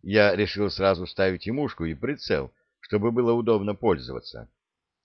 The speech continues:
К каждому пистолету также надо было сделать прибор, шомпол,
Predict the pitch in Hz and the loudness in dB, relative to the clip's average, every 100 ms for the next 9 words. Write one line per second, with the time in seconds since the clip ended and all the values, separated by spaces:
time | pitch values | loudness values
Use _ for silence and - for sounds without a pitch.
0 | _ - - 220 131 95 95 82 _ 92 | _ -20 2 4 6 2 -4 -6 _ -14
1 | 82 - 90 64 64 - 120 _ _ _ | -14 -4 -4 -2 -8 -6 -8 _ _ _
2 | _ _ - 90 120 107 92 110 117 87 | _ _ 2 4 4 0 0 2 2 2
3 | 104 113 71 69 98 98 - - _ 85 | 2 2 0 -2 0 -2 -6 -20 _ -6
4 | 82 85 82 78 73 _ _ _ _ _ | -2 0 0 0 -8 _ _ _ _ _
5 | - 107 113 107 - 107 107 90 | 2 4 4 4 4 4 4 -2